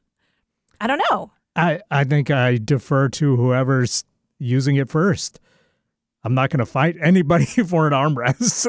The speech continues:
Speaker 2: <laughs> So.
Speaker 1: Well, and, but there, it's like a divisive thing. Like,
Speaker 2: Yeah.
Speaker 1: people get very, like, if I'm stuck in the middle, I'm like, "Well, if you get stuck in the middle, you bought the middle seat."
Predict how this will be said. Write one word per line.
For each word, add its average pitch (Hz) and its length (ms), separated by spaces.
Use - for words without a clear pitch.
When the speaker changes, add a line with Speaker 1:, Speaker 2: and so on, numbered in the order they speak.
Speaker 2:
<laughs> - 60
So. 185 300
Speaker 1:
Well, 302 240
and, 185 200
but - 180
there, 302 180
it's 370 200
like 508 140
a - 40
divisive 233 760
thing. 233 420
Like, 113 120
Speaker 2:
Yeah. 90 160
Speaker 1:
people 302 260
get 220 260
very, 196 680
like, 196 140
if 175 120
I'm 226 160
stuck 254 280
in 214 80
the 202 80
middle, 240 220
I'm 196 160
like, 220 200
"Well, 254 120
if - 120
you 262 60
get 359 180
stuck - 300
in 277 80
the 240 80
middle, 233 340
you 202 200
bought 214 380
the 202 80
middle 196 320
seat." - 560